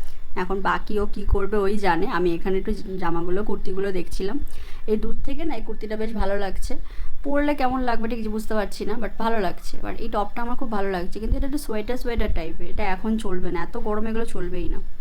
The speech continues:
আর এখানে জিন্সগুলো দেখছি, দেখে একটু মনটা না মনে হলো একটু ট্রায়াল দিলে কেমন হয়। একটা আমি ক্রপ টপ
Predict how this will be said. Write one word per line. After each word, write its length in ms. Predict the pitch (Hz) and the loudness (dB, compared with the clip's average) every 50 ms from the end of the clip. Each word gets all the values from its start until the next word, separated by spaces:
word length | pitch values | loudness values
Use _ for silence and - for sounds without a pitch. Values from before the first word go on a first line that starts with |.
| - - - - - - - - - - - | -2 -4 -4 -6 -8 -8 -8 -10 -10 -8 -8
আর 120 | 311 196 | -6 -6
এখানে 280 | 202 214 240 226 226 220 | -6 -4 -4 -4 -4 -2
জিন্সগুলো 520 | 208 214 220 226 226 226 - 233 240 226 | 0 0 0 0 -2 -4 -4 -2 -2 -2
দেখছি, 440 | 226 208 196 - - - - 254 294 - - - - - - - - - - - - - - 196 | 0 0 2 2 2 0 -2 -2 -4 -2 0 0 0 0 0 -2 -2 0 0 2 2 0 -2 -2
দেখে 260 | 202 208 220 240 226 | -2 -2 -2 0 0
একটু 200 | 226 226 - 240 | 0 2 0 0
মনটা 380 | 226 214 208 208 214 208 226 247 | -2 0 -2 -2 0 -2 -2 -2
না 100 | 254 226 | 0 0
মনে 220 | 202 196 196 196 | 0 0 0 0
হলো 260 | 214 214 208 208 214 | 0 0 0 0 0
একটু 200 | 196 196 - 226 | -2 -2 -4 -6
ট্রায়াল 440 | 226 220 214 190 180 185 190 196 202 | -6 -6 -4 -2 -2 0 0 0 -2
দিলে 220 | 190 208 208 214 | -2 -2 -4 -4
কেমন 320 | 220 220 190 185 180 180 185 | -4 -4 -2 -2 -2 -2 -2
হয়। 120 | 185 180 | -4 -2
একটা 300 | 175 170 170 - 185 185 | -2 -2 -2 0 0 0
আমি 160 | 185 196 214 220 - | -2 -2 -2 -2 0
ক্রপ 220 | - - 196 185 185 - - | 0 0 0 0 0 0 -2
টপ 120 | 214 214 | -2 -2